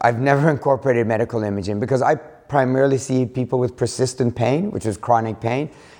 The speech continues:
And my patients pretty much have all had imaging, and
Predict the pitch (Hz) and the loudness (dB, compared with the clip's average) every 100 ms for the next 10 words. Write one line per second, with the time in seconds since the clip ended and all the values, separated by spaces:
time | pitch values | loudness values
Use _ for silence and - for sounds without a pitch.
0 | - 139 175 175 156 123 127 - 135 135 | -2 2 2 2 0 0 -4 2 2 4
1 | 127 127 101 - 131 120 120 - 110 120 | 2 0 0 2 2 2 0 0 -2 -2
2 | 113 131 135 131 - - _ 110 113 110 | 2 2 2 -2 -10 -20 _ -2 0 2
3 | 110 104 - | 0 -2 -6